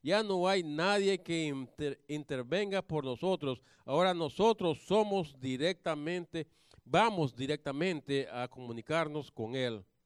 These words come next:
Antes, en el Antiguo Testamento, había un sacerdote que hacía los sacrificios para el, para, no para el perdón de los pecados, sino que para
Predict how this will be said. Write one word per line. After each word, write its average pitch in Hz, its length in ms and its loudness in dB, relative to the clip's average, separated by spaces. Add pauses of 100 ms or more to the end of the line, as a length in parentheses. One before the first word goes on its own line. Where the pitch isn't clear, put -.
(720)
Antes, 190 480 0
en 160 120 -4
el 156 60 0
Antiguo 180 320 2
Testamento, 165 500 -2
había 175 160 2
un 180 80 -2
sacerdote 160 640 -2
que 147 180 0
hacía 143 320 0
los 180 160 0
sacrificios 156 840 -2 (260)
para 151 220 4
el, 147 80 0 (260)
para, 151 320 4
no 196 160 0
para 208 160 2
el 185 80 0
perdón 160 440 2
de 185 60 2
los 165 120 2
pecados, 151 380 0
sino 170 140 -4
que 165 120 -4
para 147 280 0